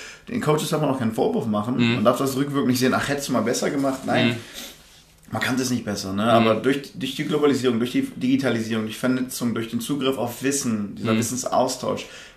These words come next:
Speaker 1: dadurch, dass der immer mehr gefördert wurde,
Speaker 2: Mhm.
Speaker 1: kam es halt zu immer besseren Möglichkeiten. Wenn ich jetzt gucke, wenn die U neunzehn, wo ich in Dortmund gecoacht habe, oder
Speaker 2: Mhm.
Speaker 1: haben wir gegen Köln gespielt, gegen die Kroko Jugend,
Speaker 2: Mhm.
Speaker 1: da, die waren das Deutsche Meister angereist, meine Jungs haben sich fast in die Hosen gemacht.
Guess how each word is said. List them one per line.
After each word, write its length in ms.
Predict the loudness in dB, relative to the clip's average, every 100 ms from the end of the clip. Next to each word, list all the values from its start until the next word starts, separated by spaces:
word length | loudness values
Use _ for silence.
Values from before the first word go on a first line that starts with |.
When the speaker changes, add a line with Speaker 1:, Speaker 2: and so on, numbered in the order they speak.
| -2
Speaker 1:
dadurch, 180 | -2
dass 140 | -2 -4
der 100 | 0
immer 100 | 2
mehr 120 | 2
gefördert 600 | 0 -4 0 0 0 -2
wurde, 460 | -2 0 2 0 -4 -4
Speaker 2:
Mhm. 320 | -4 -2 -6 -12 _
Speaker 1:
kam 240 | -6 -4 -2
es 140 | 0
halt 260 | -2 -4 -8
zu 120 | -2
immer 160 | 0
besseren 300 | 2 0 2
Möglichkeiten. 380 | 0 0 0 0
Wenn 60 | 2
ich 60 | 0
jetzt 140 | -2
gucke, 320 | -4 -2 0
wenn 100 | 0
die 80 | 2
U 80 | 2
neunzehn, 340 | 2 0 -2
wo 60 | -4
ich 60 |
in 100 | -2
Dortmund 300 | 0 0 0
gecoacht 420 | 0 -2 -6 -6 -4
habe, 140 | -4
oder 340 | 2 4 4
Speaker 2:
Mhm. 140 | 2 2
Speaker 1:
haben 80 | 2
wir 80 |
gegen 100 | 2 2
Köln 220 | 2 0
gespielt, 300 | -2 -6 -6
gegen 140 | -6
die 40 | -4
Kroko 280 | -2 0 2
Jugend, 380 | 2 2 0 -4 -16 -8
Speaker 2:
Mhm. 260 | -4 -2 -4 -10 0
Speaker 1:
da, 600 | 2 4 6 6 6 4
die 100 | 0
waren 120 | 0
das 140 | 0 0
Deutsche 180 | 2
Meister 280 | 4 4 4
angereist, 380 | 2 2 0 0
meine 160 | 2 2
Jungs 140 | 2
haben 100 | 0
sich 80 | -2
fast 160 | -6 -4
in 80 |
die 20 | 0
Hosen 220 | 0 0
gemacht. 280 | -2 -4